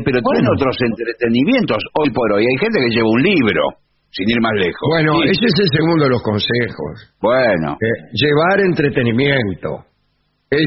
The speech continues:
Speaker 3: celular, un iPod, una P S P,
Speaker 1: Sí.
Speaker 3: un buen libro, uno malo también.
Speaker 2: Sí,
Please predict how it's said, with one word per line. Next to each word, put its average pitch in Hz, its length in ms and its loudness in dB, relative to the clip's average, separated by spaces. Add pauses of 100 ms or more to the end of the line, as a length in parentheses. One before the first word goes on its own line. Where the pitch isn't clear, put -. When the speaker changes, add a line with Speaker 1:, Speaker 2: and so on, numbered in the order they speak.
(120)
Speaker 3:
celular, 143 800 2
un 131 160 2
iPod, 120 960 0 (720)
una 143 800 2 (340)
P 165 60 -2 (320)
S - 160 0 (240)
P, 175 80 2 (1200)
Speaker 1:
Sí. - 180 -4
Speaker 3:
un 117 220 2
buen 226 160 2
libro, 151 720 2 (1000)
uno 185 140 2 (100)
malo 190 340 2
también. 123 640 2 (240)
Speaker 2:
Sí, - 160 -4